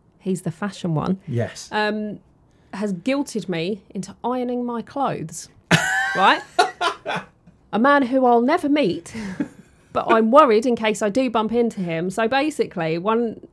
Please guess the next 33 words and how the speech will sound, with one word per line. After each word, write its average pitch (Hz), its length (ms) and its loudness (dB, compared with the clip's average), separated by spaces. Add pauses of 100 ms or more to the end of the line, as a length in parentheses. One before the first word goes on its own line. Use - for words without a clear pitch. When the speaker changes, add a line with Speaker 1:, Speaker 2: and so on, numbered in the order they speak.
(100)
Speaker 1:
one 233 340 4
episode, 175 580 2
they 185 120 -2
were 180 60 0
chatting 196 260 0
to - 80 -8
this 190 180 0
guy 175 300 4
and 165 120 0
he 185 100 -4
just 190 180 -6
said, 180 240 0 (800)
Oh, 170 320 2
I 214 120 4
should 214 180 0
buy 196 160 6
non-iron 185 640 4
shirts, - 640 0
yeah? - 160 -4
You 190 100 -2
know, 196 60 2
Speaker 2:
Yeah. 185 60 0
Speaker 1:
those 180 220 -2
shirts 180 340 -2
that - 200 -10 (320)
say 175 200 -2
they 165 140 -4
don't 185 180 -2
need 180 120 -2
to 185 100 -14
be 190 140 -4
ironed 185 520 -2 (160)
Speaker 2:
Mm. 120 120 -10